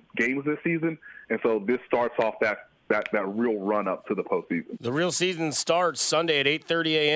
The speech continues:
Speaker 2: M on one oh six five The Wolf. You can hear pregame on six ten Sports Radio, just like all your other seasons. You know, the first couple games are great. I remember a lot of times, you know, you,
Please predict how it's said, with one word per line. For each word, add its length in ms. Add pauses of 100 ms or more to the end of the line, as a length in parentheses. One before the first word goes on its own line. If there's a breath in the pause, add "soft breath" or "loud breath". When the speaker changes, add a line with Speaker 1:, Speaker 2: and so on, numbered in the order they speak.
Speaker 2:
M 100
on 120
one 120
oh 60
six 280
five 240
The 80
Wolf. 280
You 60
can 100
hear 100
pregame 640
on 440
six 380
ten 260
Sports 420
Radio, 300
just 220
like 200
all 140
your 140
other 200
seasons. 480
You 60
know, 140
the 100
first 260
couple 240
games 300
are 40
great. 260
I 120
remember 420 (920 soft breath)
a 60
lot 240
of 80
times, 440
you 120
know, 140
you, 220